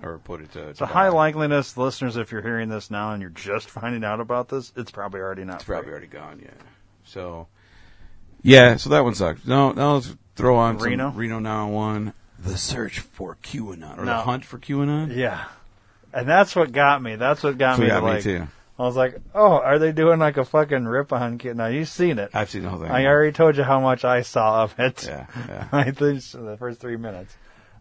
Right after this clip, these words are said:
Speaker 1: Yeah,
Speaker 2: Um,
Speaker 1: it's, it's fucking hilarious.
Speaker 2: <clears throat>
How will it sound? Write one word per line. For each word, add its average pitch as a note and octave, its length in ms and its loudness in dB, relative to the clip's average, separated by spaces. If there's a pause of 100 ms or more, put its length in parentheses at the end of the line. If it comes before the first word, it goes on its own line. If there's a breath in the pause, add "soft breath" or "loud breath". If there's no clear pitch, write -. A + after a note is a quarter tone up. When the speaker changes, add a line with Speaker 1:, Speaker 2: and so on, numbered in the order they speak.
Speaker 1:
Yeah, F#2+ 320 -4
Speaker 2:
Um, C#2+ 140 -14
Speaker 1:
it's, - 420 -6 (280)
it's A#2 220 0
fucking F2+ 380 -2
hilarious. D2 840 -12 (2000 soft breath)
Speaker 2:
<clears throat> - 100 -18